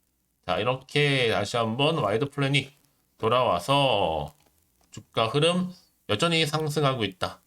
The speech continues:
이제 삼만 천칠백오십 원. 그쵸? 아, 여기는 지금 대상홀딩스 우죠? 잠시만요. 아, 여기 볼게요, 한번. 네.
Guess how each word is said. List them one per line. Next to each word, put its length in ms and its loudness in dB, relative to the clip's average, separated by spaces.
이제 140 0
삼만 440 0
천칠백오십 920 -2
원. 180 0
그쵸? 460 -4
아, 220 -4
여기는 240 -4
지금 160 -6
대상홀딩스 560 -4
우죠? 420 -4
잠시만요. 720 -6
아, 360 -4
여기 600 -4
볼게요, 380 -6
한번. 580 -4
네. 300 -2